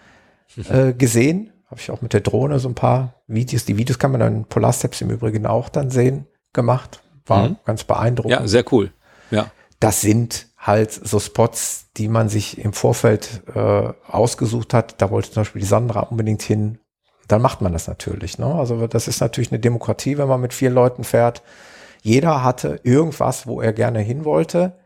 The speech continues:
Speaker 2: Jeder hat aber auch im Verlaufe des Trips, das kann ich aber auch sagen, das gehört auch zur Wahrheit dazu,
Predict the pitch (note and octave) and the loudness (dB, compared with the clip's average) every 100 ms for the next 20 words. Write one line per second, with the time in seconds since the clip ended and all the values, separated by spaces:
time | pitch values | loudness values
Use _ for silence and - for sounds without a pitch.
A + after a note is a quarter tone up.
0 | _ _ - A2+ C#3+ D3 D3+ D3+ C#3+ C3+ | _ _ 0 4 4 2 -2 -2 -2 -2
1 | - D#3 B2+ B2 - B2 B2+ D#3+ C3 - | -2 -4 -8 -4 -2 2 2 0 -4 -4
2 | C#3+ - A#2+ - B2 A#2+ G#2+ G#2+ B2 - | -4 -4 -4 0 2 2 2 0 -2 -2
3 | D3 D3+ F3 C#3+ - G#2+ - - - E3+ | 0 0 -2 -4 -2 -2 0 -4 -2 -2
4 | A#2+ A#2 C3+ D3 D3 - - D3 | 2 2 2 0 -4 -6 -4 -4